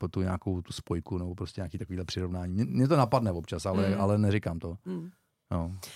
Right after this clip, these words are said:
Speaker 3: Ale my jsme se ještě vůbec nedotkli právě těch jako různých doplňků a gadgetů a tady těch všech věcí. A ty jsi několikrát zmínil tu pastu, že to je takový jako, pff, jako nice to have, ale vlastně
Speaker 1: Takhle,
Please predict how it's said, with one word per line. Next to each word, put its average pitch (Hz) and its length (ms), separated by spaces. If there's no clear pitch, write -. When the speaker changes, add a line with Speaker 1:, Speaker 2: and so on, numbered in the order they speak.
Speaker 3:
Ale 220 160
my 220 80
jsme 208 140
se 196 80
ještě 220 180
vůbec 214 180
nedotkli 208 760
právě 202 280
těch 202 240
jako 208 200
různých 202 380
doplňků 196 800
a 208 60
gadgetů 196 520
a 196 40
tady 190 160
těch 196 120
všech 233 160
věcí. 240 220
A 156 40
ty 170 80
jsi 220 120
několikrát 214 480
zmínil 208 280
tu 220 120
pastu, 190 320
že 185 120
to 196 100
je 190 40
takový 185 240
jako, 196 260
pff, - 240
jako 170 160
nice 196 280
to 247 120
have, 165 260
ale 196 220
vlastně 208 560
Speaker 1:
Takhle, 147 240